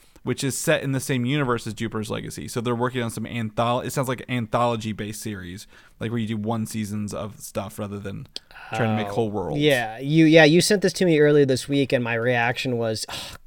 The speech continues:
Speaker 2: again, like, do I even bother to
Speaker 1: Yeah.
Speaker 2: finish it, right?" You know, I feel like I've, this has happened to me with a lot of the, uh, Netflix Marvel stuff, you know, like, do I even wanna finish this season of The Punisher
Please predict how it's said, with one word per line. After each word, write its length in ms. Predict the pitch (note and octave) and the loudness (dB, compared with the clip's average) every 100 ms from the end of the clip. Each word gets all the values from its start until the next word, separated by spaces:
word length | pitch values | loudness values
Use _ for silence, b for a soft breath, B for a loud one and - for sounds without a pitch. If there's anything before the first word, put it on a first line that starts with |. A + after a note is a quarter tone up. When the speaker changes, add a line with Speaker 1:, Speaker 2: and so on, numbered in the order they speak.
| - | -4
Speaker 2:
again, 520 | D3+ C#3 B2 C3+ D3 | -2 0 2 2 4
like, 140 | D3+ A#2+ | 4 4
do 100 | D3 | 6
I 80 | C#3 | 6
even 260 | C#3 C#3 | 4 2
bother 300 | B2 A#2+ C3 | 2 2 4
to 60 | A2+ | 2
Speaker 1:
Yeah. 40 | A2 | 0
Speaker 2:
finish 360 | A#2+ A#2+ B2+ | -4 -4 0
it, 140 | E3 E3 | 2 4
right?" 320 | E3 F#3 - B B B | 6 6 4 B B B
You 100 | C3+ | 0
know, 120 | C3 | 2
I 60 | B2+ | 0
feel 180 | - D#3 | 4 6
like 180 | D3+ C#3+ | 6 4
I've, 260 | B2+ B2 | 2 2
this 160 | C3 - | -2 -2
has 120 | C3+ | -2
happened 320 | C3 A#2+ C3 | -2 -2 0
to 60 | B2 | 0
me 200 | A#2+ A#2+ | -2 -2
with 280 | A#2 A2+ B2+ | 0 -2 -2
a 180 | A#2 | -2
lot 240 | A2+ A#2+ A#2+ | -2 -2 -2
of 140 | A#2+ | -4
the, 200 | B2+ A#2+ | -4 -2
uh, 260 | A2+ A2 G#2+ | -2 -4 -4
Netflix 480 | A#2 B2+ A#2 C3+ - | -4 -4 -2 -4 -2
Marvel 360 | B2+ D3 C3+ | 0 0 0
stuff, 360 | A2+ - A2 G#2+ | -2 -4 -8 -8
you 60 | A#2 | -10
know, 100 | G#2+ | -10
like, 180 | A2 - - | -14 -18 -2
do 120 | C#3 | 0
I 80 | D3+ | 2
even 440 | D3+ D#3 E3+ E3 C#3+ | 2 2 2 2 2
wanna 220 | C#3+ C#3 | 2 0
finish 380 | - C#3 C#3 - | 0 0 0 0
this 160 | C3+ - | -2 0
season 320 | C3+ C3 C3 | 0 -2 -2
of 60 | A#2+ | -4
The 60 | |
Punisher 640 | A#2 C3 B2+ - C3+ C3 | -4 -4 -4 0 2 2